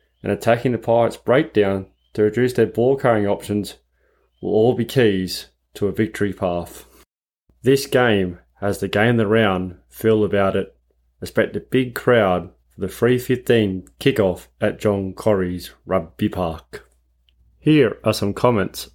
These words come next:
from Coffs Harbour Snappers coach Mitch Walton about the upcoming game. Looking ahead at next week, what are you expecting from the Port Macquarie Pirates?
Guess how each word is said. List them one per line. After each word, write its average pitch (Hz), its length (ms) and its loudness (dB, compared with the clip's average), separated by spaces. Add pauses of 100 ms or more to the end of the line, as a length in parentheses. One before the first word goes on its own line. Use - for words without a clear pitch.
from 95 260 -4
Coffs 117 220 0
Harbour 113 240 2
Snappers 107 380 0
coach 95 400 -2
Mitch - 300 -2
Walton 104 540 0 (200)
about 98 340 -2
the - 100 -2
upcoming 101 480 0
game. 90 400 -2 (720)
Looking 185 300 4
ahead 160 160 6
at 135 100 2
next 160 320 2
week, 131 240 4 (100)
what 170 140 0
are 220 40 2
you 208 100 2
expecting 151 560 -2
from 143 120 -6
the 135 60 -2
Port 139 220 -4
Macquarie 135 340 0
Pirates? 135 500 0